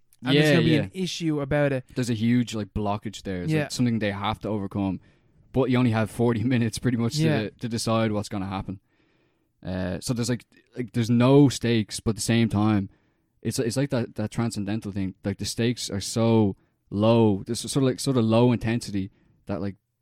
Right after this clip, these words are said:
Speaker 2: these kind of small moments, like, actually, like,
Speaker 1: Have a
Speaker 2: they,
Speaker 1: huge
Speaker 2: there's
Speaker 1: impact.
Speaker 2: huge weight behind them. Yeah, it's, it's, it's really well done.
Speaker 1: I can only imagine if you actually watch this. Like, imagine seeing these films, like, when you are twenty-three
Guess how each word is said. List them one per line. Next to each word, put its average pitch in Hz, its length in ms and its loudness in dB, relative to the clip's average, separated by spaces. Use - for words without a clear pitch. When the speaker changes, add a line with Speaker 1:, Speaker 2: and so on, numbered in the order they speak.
Speaker 2:
these 110 180 -4
kind 107 160 -2
of 98 60 -4
small 101 360 -2
moments, 98 460 -2
like, 98 260 -8
actually, 110 460 -6
like, 127 140 -2
Speaker 1:
Have 123 100 -2
a - 20 -4
Speaker 2:
they, 127 60 -2
Speaker 1:
huge 170 300 2
Speaker 2:
there's 147 80 0
Speaker 1:
impact. 123 320 0
Speaker 2:
huge 120 580 6
weight 110 280 -2
behind 104 280 -4
them. 95 80 -8
Yeah, 104 200 -2
it's, 92 160 -8
it's, 98 180 -8
it's - 200 -4
really 117 280 4
well 107 220 2
done. 98 300 -2
Speaker 1:
I 180 80 -4
can 240 120 -4
only 233 160 -2
imagine 196 400 0
if 180 120 -8
you 165 60 -6
actually 156 320 -6
watch 143 340 -2
this. - 380 -6
Like, 147 240 -4
imagine 277 360 0
seeing 254 260 2
these 214 160 0
films, 190 260 0
like, 156 180 -2
when 147 220 2
you 147 140 6
are 214 180 2
twenty-three 180 680 -4